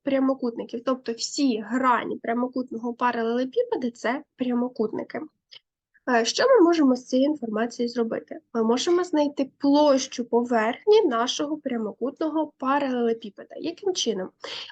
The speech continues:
Ми можемо знайти площі ось цих прямокутників. Я нагадую, що у нас з вами грані в прямокутного паралелепіпеда,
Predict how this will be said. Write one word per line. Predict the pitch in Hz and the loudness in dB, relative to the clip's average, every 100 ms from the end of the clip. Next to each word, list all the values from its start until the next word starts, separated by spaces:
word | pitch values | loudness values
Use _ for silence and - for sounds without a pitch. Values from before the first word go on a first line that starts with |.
| 302 | 4
Ми | |
можемо | 330 359 320 285 277 | 4 6 4 2 2
знайти | 262 262 254 | 2 0 -2
площі | 240 285 294 285 240 254 - 381 403 | -2 2 6 6 6 4 -2 -6 -4
ось | 269 262 - | -2 -2 -2
цих | 269 359 - | -4 -4 -4
прямокутників. | 277 262 262 262 214 - - - | -2 0 0 0 -6 -8 -12 -8
Я | 370 554 | -4 0
нагадую, | 415 320 240 247 | 0 0 -2 -4
що | - 269 | -4 -2
у | |
нас | 262 247 | -2 -2
з | 240 | -2
вами | 226 226 | -2 -2
грані | 220 262 269 240 214 - - | -2 0 0 0 -4 -10 -14
в | 233 247 254 | -8 -2 0
прямокутного | 233 226 233 233 269 262 254 | 0 -4 -4 -4 -4 -4 -6
паралелепіпеда, | 233 247 262 247 226 226 - 349 - 427 269 | -4 -4 -4 -4 -4 -4 -2 -2 0 0 0